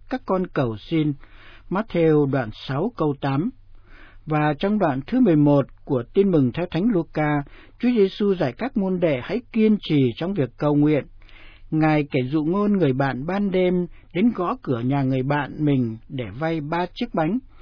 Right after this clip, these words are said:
vì có người khách vừa tới nhà mà không có gì để thiết đái. Gõ mãi, rồi người bạn kia dù không muốn cũng phải mở cửa để cho. Và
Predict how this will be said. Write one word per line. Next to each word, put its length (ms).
vì 180
có 120
người 240
khách 380
vừa 140
tới 240
nhà 380
mà 140
không 260
có 80
gì 300
để 160
thiết 200
đái. 300
Gõ 180
mãi, 480
rồi 300
người 220
bạn 320
kia 340
dù 200
không 320
muốn 380
cũng 140
phải 160
mở 340
cửa 200
để 220
cho. 300
Và 280